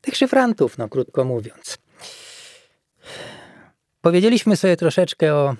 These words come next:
mm, Stanach Zjednoczonych, ale znów musimy wrócić do Kanady. Kanada również brała, mm, udział, mm, w drugiej wojnie światowej i, i też wykorzystywała Indian w, w tym celu.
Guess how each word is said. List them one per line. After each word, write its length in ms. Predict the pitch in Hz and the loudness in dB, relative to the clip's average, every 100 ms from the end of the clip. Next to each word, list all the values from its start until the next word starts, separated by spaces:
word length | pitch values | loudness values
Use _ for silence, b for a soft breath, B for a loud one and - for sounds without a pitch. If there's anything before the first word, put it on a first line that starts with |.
| - | -8
mm, 440 | 147 135 131 127 | -8 -6 -6 -6
Stanach 360 | 123 - 156 139 | -4 -4 0 0
Zjednoczonych, 580 | 131 123 117 143 160 - | 0 -2 -2 0 0 0
ale 180 | 131 123 | -2 -2
znów 240 | 190 - | -4 -6
musimy 300 | 160 - 147 | -8 -4 -6
wrócić 320 | 127 127 139 | -4 -4 -4
do 120 | 123 127 | -4 -4
Kanady. 560 | 170 165 156 117 98 - _ _ _ | -4 -2 -4 -6 -10 -12 _ _ _
Kanada 420 | - 127 123 120 | -4 0 0 0
również 280 | 165 233 175 | -2 0 0
brała, 300 | 139 127 120 | 2 2 2
mm, 360 | 113 143 131 120 120 131 | -2 -6 -2 -2 -2 -2
udział, 380 | 131 113 113 113 | -2 -2 -4 -6
mm, 320 | 127 120 120 | -8 -6 -6
w 40 | 113 | -4
drugiej 260 | 131 120 | -2 0
wojnie 260 | 120 117 107 | -2 -2 -4
światowej 680 | - 104 107 110 190 196 147 | -6 -6 -6 -2 -2 -2 -2
i, 140 | 180 175 _ _ _ _ _ _ _ _ B B B B - | -2 -6 _ _ _ _ _ _ _ _ B B B B -6
i 100 | 147 | 0
też 220 | 170 170 | 0 2
wykorzystywała 760 | 160 160 143 139 143 131 131 135 | 0 0 -2 0 0 2 0 0
Indian 480 | 127 120 127 123 120 | -2 0 -2 -2 -4
w, 400 | _ - 117 117 120 127 123 | _ -6 -4 -4 -4 -6 -4
w 60 | |
tym 160 | 147 131 | -2 -2
celu. 360 | 143 110 110 | -2 -4 -8